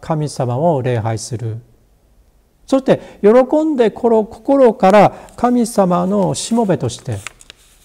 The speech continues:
お仕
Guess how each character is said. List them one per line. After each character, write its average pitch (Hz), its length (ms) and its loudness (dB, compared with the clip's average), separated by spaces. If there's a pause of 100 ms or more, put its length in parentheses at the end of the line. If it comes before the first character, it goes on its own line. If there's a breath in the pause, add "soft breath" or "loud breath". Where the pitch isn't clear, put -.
(2750)
お 147 60 0
仕 - 120 -10